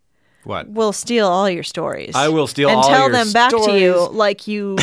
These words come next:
Speaker 1: <laughs>
Speaker 2: never existed in the first place. Um,
Speaker 1: Is that true?
Speaker 2: he's a, he's
Speaker 1: Do
Speaker 2: a,
Speaker 1: I do that?
Speaker 2: he's a story amoeba.
Speaker 1: Do I do that? Do I do that?
Speaker 2: Um,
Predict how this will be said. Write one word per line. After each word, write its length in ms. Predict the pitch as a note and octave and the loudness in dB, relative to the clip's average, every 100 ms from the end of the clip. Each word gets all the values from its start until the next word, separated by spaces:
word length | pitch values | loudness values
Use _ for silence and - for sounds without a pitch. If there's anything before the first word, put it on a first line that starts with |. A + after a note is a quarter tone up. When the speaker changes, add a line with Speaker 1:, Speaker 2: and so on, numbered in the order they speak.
| - | -4
Speaker 1:
<laughs> 180 | - G3+ | -8 -8
Speaker 2:
never 720 | G3+ G#3+ B3 C#4+ A#3 G3 F#3 | -6 -2 2 2 2 0 0
existed 600 | F#3 A3 A#3+ D#4 - F#3 F#3 | 0 -2 -2 -2 -2 -4 -2
in 100 | A3 | -2
the 80 | |
first 440 | C4+ - E4 - - | 0 0 0 -2 -8
place. 580 | G3 F3+ E3+ - - - - - - - - | -4 -4 -4 -6 -10 -12 -20 -20 -20 -12 -2
Um, 300 | A3 G#3+ G#3+ | 0 0 0
Speaker 1:
Is 60 | |
that 180 | F#4+ F4+ | -4 -6
true? 540 | - E4+ F#4 F#4+ F#4 F4 | -8 -6 -6 -6 -8 -4
Speaker 2:
he's 240 | D#4 C#4+ - - | -2 -2 -6 -2
a, 380 | G3 F#3+ F#3+ - | 0 0 -2 -6
he's 240 | - B3+ C4+ | -14 -10 -6
Speaker 1:
Do 120 | A#4+ | -4
Speaker 2:
a, 40 | |
Speaker 1:
I 200 | F#4+ F4+ F4 _ - | -6 -8 -14 _ -14
do 220 | F#4 F#4+ | -10 -10
that? 320 | G4 G4+ G4 | -12 -16 -16
Speaker 2:
he's 320 | - C#4+ C4 | -12 -12 -8
a 300 | A#3 G3+ E3+ - | -4 -4 -4 -10
story 540 | - - C4 E4 G3+ | -14 -4 0 0 0
amoeba. 560 | E3+ E3 D#3+ C#3+ G#2+ - _ | -4 -10 -14 -10 -10 -10 _
Speaker 1:
Do 180 | F4 F4 | -16 -16
I 100 | E4+ | -18
do 200 | - F4 | -20 -20
that? 200 | _ _ _ _ _ _ _ _ _ _ _ _ | _ _ _ _ _ _ _ _ _ _ _ _
Do 160 | B3+ B3+ | -20 -18
I 60 | |
do 180 | B3+ C#4+ | -16 -18
that? 200 | C#4 C#4+ _ _ _ C#4 | -18 -18 _ _ _ -2
Speaker 2:
Um, 760 | D4+ D#4 D#4 D4+ D#4 D#4 D#4 | 0 4 4 2 0 -2 -6